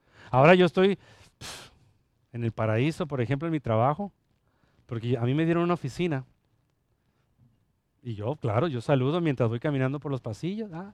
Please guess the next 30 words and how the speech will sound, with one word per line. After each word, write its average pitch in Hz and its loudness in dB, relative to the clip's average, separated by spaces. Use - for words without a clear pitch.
si - -6
veo 120 0
a 143 4
alguien, 175 -2
saludo, 147 -4
saludo. 180 -6
Y 135 -12
pum, - -10
yo 151 0
me 180 0
encierro 214 0
y 160 2
ahí 190 0
estoy - -16
escribiendo 170 -4
y 147 -4
estoy 113 -8
así, 156 -8
estoy 151 -4
imaginando 131 -6
y 160 -10
estoy 123 -18
así. 143 -16
Nadie 160 -4
me 160 -4
molesta. 104 -6
Y 101 -12
ahí 101 -6
puedo 139 -8
estar. 160 -8